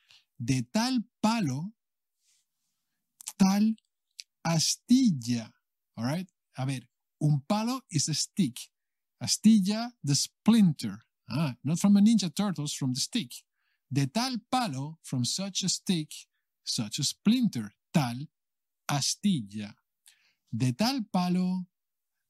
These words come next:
tal astilla. Muy bien. Now, let's say in Spanish that we don't care at all. Uh, this does not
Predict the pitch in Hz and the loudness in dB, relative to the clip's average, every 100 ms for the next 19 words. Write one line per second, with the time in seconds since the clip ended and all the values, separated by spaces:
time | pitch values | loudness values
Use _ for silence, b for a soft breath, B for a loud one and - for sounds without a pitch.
0 | - 165 143 139 143 - _ _ _ _ | 2 2 2 -4 -8 -16 _ _ _ _
1 | _ _ _ _ _ _ _ _ _ - | _ _ _ _ _ _ _ _ _ -4
2 | 127 117 - - - 165 135 101 107 113 | -2 0 -2 0 4 4 4 -4 -10 -6
3 | - - b b b b _ _ _ - | -6 -10 b b b b _ _ _ -20
4 | _ - 220 147 117 113 - _ _ _ | _ 4 6 4 -4 -14 -20 _ _ _
5 | _ _ _ 170 170 180 185 - 214 180 | _ _ _ 0 2 2 0 -2 0 0
6 | - 202 196 180 165 143 143 165 160 - | 0 -2 -2 -2 -4 -4 -2 -2 -2 -2
7 | 165 151 143 131 _ - 143 147 143 117 | -2 -2 -8 -12 _ -8 -4 -2 -2 -6
8 | 101 - - 143 135 160 160 - 160 - | -10 -12 -6 -4 -2 0 0 -2 -2 0
9 | 170 170 | -2 -2